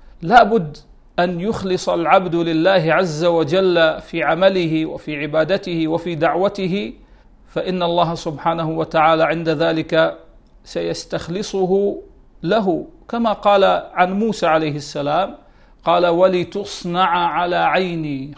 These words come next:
قال: "واصطنعتك لنفسي"، وهذا اصطفاء واستخلاص. لذلك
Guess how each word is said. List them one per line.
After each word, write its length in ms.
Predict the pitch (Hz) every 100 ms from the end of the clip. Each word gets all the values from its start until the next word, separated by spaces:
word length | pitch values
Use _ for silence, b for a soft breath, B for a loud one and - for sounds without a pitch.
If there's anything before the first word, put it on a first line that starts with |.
| -
قال: 200 | 160 170
"واصطنعتك 1200 | 170 - - 170 170 190 175 196 185 185 185 - - - _ _ -
لنفسي"، 560 | 170 185 226 - 185 160
وهذا 300 | 160 185 190
اصطفاء 560 | - 190 - 226 190
واستخلاص. 840 | 180 - 190 185 220 190 - - - b b b 160
لذلك 760 | 170 233 233 233 214 202